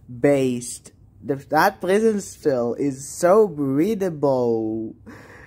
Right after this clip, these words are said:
Of course, your profile picture is a child. It is. <laughs> It is.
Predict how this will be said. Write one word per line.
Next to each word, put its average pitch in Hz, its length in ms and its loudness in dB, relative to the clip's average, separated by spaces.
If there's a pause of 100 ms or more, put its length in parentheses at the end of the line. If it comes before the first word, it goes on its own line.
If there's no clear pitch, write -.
(420)
Of 151 340 0
course, 220 300 6
your 180 180 0
profile 185 380 2
picture 147 360 -2
is 131 100 -2
a 123 80 -4
child. 123 720 -4 (960)
It 117 100 -8
is. 113 360 -4
<laughs> - 40 -20 (1500)
It - 240 -6
is. 123 420 -10